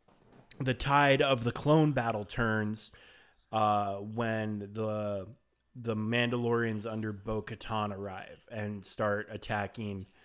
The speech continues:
uh, the Mandalorians, uh, from behind and above,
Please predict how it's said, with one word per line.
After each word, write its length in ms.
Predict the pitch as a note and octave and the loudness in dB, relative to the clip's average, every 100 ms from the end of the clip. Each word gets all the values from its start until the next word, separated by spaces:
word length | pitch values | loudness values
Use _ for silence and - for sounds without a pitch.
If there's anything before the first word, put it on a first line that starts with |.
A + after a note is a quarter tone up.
| _ _ _ _ - | _ _ _ _ -6
uh, 300 | G#2 G2 G2+ | -4 -4 -6
the 120 | A2 | -6
Mandalorians, 1040 | A2+ A2 G#2+ A2 A2 G#2+ G#2 G2+ G2 - _ _ _ _ _ _ - _ _ _ _ | -4 -4 -4 -4 -4 -4 -6 -8 -12 -16 _ _ _ _ _ _ -20 _ _ _ _
uh, 380 | G#2 G2+ G2 - - - - | -8 -6 -8 -12 -18 -20 -20
from 240 | - A#2 | -8 -6
behind 500 | G2+ - A2 G#2 G#2 | -4 -4 -4 -2 -4
and 100 | G2+ | -6
above, 680 | G2 F#2 A2+ G#2 F2 G#1+ - | -8 -2 0 0 -2 -14 -18